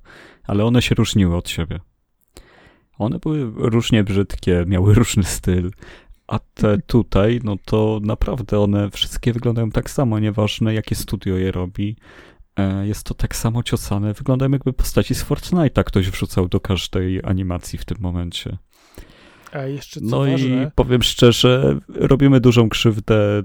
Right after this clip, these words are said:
Speaker 1: takim, e, wrzucaniem te, wszystkiego w ten sposób do młodych głów.
Speaker 2: Znaczy,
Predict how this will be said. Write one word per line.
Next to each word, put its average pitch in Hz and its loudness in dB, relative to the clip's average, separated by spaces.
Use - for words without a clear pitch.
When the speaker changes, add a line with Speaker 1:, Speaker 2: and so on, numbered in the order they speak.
Speaker 1:
takim, 95 -2
e, - -14
wrzucaniem 104 -2
te, 104 -4
wszystkiego 98 -4
w - -16
ten 98 -2
sposób - -6
do 101 -2
młodych 104 0
głów. - -10
Speaker 2:
Znaczy, 185 -14